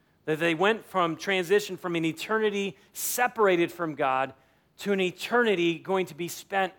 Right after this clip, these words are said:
with God. There is no greater joy that I've ever experienced in my entire life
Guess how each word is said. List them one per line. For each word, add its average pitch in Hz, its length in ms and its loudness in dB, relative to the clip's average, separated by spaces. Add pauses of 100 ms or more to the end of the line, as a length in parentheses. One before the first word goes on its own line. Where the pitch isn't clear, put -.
with 170 280 -2
God. 120 280 -6 (1000)
There 190 160 2
is 170 200 -2
no 208 360 4
greater 196 400 2
joy 180 300 4
that 175 120 4
I've 151 220 4 (140)
ever 208 260 4
experienced 185 560 -2
in 165 60 -12
my 151 100 -4
entire 170 480 0
life 139 280 -2